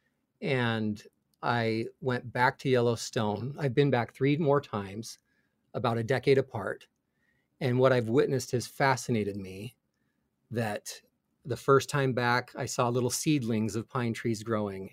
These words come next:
and then more, um, juvenile trees. And now Yellowstone is this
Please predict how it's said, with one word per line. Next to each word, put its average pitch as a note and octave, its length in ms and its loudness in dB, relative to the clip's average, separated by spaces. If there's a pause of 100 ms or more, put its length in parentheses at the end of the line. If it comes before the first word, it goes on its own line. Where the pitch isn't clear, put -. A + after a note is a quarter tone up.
and B2 180 -4
then A2+ 300 -2 (600)
more, A#2+ 560 2 (340)
um, A#2 460 -4 (480)
juvenile B2+ 500 2
trees. A2 400 -2
And A#2+ 140 0
now B2+ 400 2
Yellowstone B2+ 720 2
is G2+ 160 -4
this G#2+ 220 -4